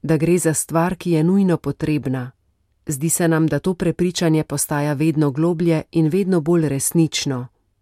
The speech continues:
Ne gre za besede, ampak za resnično potrebo.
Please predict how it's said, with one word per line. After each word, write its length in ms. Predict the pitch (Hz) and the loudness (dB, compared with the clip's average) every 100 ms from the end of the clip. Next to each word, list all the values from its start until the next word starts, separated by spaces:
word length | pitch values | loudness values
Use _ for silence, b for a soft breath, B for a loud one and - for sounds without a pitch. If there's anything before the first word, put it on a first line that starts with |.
| _ _ | _ _
Ne 160 | 165 147 | 0 2
gre 240 | 151 147 | 0 -2
za 140 | 147 | -2
besede, 560 | 127 143 - 165 160 151 - _ | -2 -4 0 0 0 -2 -6 _
ampak 300 | 160 147 151 | -8 -4 -4
za 180 | 147 151 | -2 -2
resnično 640 | 143 - 208 214 - 175 | -2 0 0 0 -2 -2
potrebo. 680 | - 143 - 160 147 131 | -2 -6 -4 -2 -2 -4